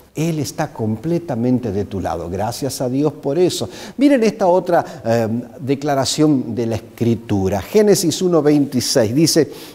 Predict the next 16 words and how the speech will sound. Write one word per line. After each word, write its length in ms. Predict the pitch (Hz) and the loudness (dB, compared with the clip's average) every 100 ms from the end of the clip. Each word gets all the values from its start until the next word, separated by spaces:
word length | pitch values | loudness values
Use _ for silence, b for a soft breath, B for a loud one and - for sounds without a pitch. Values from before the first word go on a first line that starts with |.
| - | -4
"Entonces 640 | 143 143 143 214 214 185 131 | -2 0 2 2 2 0 0
dijo 300 | 170 - 139 | -2 0 2
Dios, 480 | 139 175 - - - B B B | 6 4 4 -4 -10 B B B
hagamos 640 | - 123 143 202 180 139 | -4 0 2 2 0 -2
al 180 | 139 123 | -4 2
hombre 400 | 160 175 151 131 | 2 2 0 -2
a 120 | - 107 | -4 -2
nuestra 600 | 123 175 - - 107 - | 2 2 0 -6 -6 -4
imagen, 640 | 117 120 139 110 - 104 101 | 0 2 2 0 -6 -6 -4
conforme 720 | 120 117 113 165 175 151 117 | -4 -4 -2 0 2 2 0
a 40 | |
nuestra, 520 | 107 131 123 - 117 B B 127 | 0 -2 -2 0 0 B B -8
eh, 80 | 95 | -6
semejanza". 1040 | - - 117 107 92 - 90 85 - 90 B B - | -4 -2 -2 -2 -4 -8 -8 -8 -10 -10 B B -4
Eh, 140 | 131 117 | -2 0
usted 340 | 135 - 170 | -2 2 2